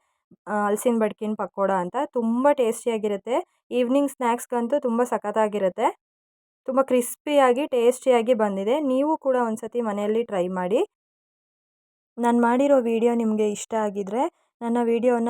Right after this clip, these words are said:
ಲೈಕ್ ಮಾಡಿ, ಶೇರ್ ಮಾಡಿ, ಕಾಮೆಂಟ್ ಮಾಡಿ ಹಾಗೂ ನನ್ನ ಚಾನಲನ್ನು ಸಬ್ಸ್ಕ್ರೈಬ್ ಆಗೋದನ್ನು ಮರಿಬೇಡಿ.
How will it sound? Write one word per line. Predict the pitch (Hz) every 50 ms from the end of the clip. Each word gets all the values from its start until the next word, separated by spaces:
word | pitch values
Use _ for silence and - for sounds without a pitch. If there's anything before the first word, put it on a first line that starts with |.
| 240
ಲೈಕ್ | 226 220 208 208 214 - _
ಮಾಡಿ, | 240 233 226 233 240
ಶೇರ್ | 240 - 214 202 208 208
ಮಾಡಿ, | 208 196 202 220 233
ಕಾಮೆಂಟ್ | - - 196 190 190 196 214 - -
ಮಾಡಿ | 190 185 185 190 247 330
ಹಾಗೂ | - - 226 214 208 220 220
ನನ್ನ | 220 214 208 214 208
ಚಾನಲನ್ನು | 208 - 226 214 214 220 240 247 233 220 208 214 240 277
ಸಬ್ಸ್ಕ್ರೈಬ್ | - - 214 202 - - - - 233 233 226 233
ಆಗೋದನ್ನು | 214 196 190 190 180 196 190 196 240 262
ಮರಿಬೇಡಿ. | 240 190 180 180 175 175 175 180 240